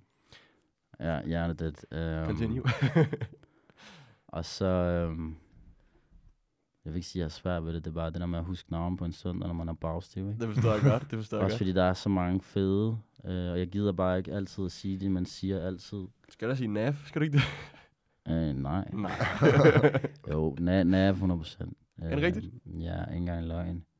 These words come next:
Speaker 2: Sygt.
Speaker 1: Øhm,
Speaker 2: Hvad du ser i NAF? Jeg vil godt høre det.
Speaker 1: Hvad ser i NAF?
Speaker 2: Ja, hvad sådan, hvad, hvad er sådan appellen fra, fra NAF?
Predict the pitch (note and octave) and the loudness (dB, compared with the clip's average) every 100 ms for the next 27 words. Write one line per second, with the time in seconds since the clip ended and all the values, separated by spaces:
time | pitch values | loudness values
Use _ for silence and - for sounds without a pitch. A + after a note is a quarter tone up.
0 | _ - F#3+ - _ _ E2+ F2 E2 E2 | _ -4 -4 -6 _ _ -4 -2 -2 -4
1 | D#2+ D#2+ D#2+ _ _ _ _ _ _ _ | -4 -6 -8 _ _ _ _ _ _ _
2 | _ _ _ - B2+ B2+ C#3 D3 A2+ G#2+ | _ _ _ -6 -4 -4 0 0 2 0
3 | G#2+ A2 A2 B2 B2 A#2+ A#2 _ _ _ | -2 -4 -2 -2 -2 -4 -6 _ _ _
4 | _ E2+ E2+ - G2+ F#2+ F2+ F#2 A2 A#2 | _ -6 -6 -2 -2 0 -2 -2 -2 -2
5 | A#2 B2 - A#2 A#2+ A#2 A2 - G#2 A2 | -2 -4 -4 -2 2 2 2 -2 -4 -4
6 | A2 B2 F#2 A#2+ B2+ G2+ G2 _ _ G2 | -4 -6 -4 -2 -2 -4 -10 _ _ -8
7 | G2+ - - G2+ G2 F#2 | -8 -12 -10 -6 -4 -6